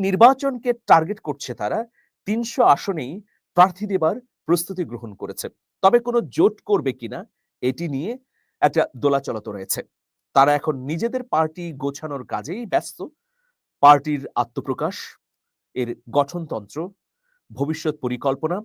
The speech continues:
জনগণকে তুষ্ট করবার নানা ধরনের কর্মপন্থা নির্ধারণে এই মুহূর্তে ব্যস্ত সময় পার করছেন ছাত্র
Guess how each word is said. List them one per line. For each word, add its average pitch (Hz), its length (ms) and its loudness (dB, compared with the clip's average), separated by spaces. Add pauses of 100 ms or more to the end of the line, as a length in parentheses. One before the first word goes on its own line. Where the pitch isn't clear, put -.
(520)
জনগণকে 156 720 2 (480)
তুষ্ট - 240 -6 (160)
করবার 156 320 6 (340)
নানা 160 260 -2
ধরনের 151 240 -8 (100)
কর্মপন্থা 160 680 -2 (100)
নির্ধারণে 127 440 -4 (480)
এই 156 160 4
মুহূর্তে 147 240 -4
ব্যস্ত 127 220 -4 (120)
সময় 135 240 -8
পার - 200 2
করছেন 156 280 -4 (640)
ছাত্র 180 280 -2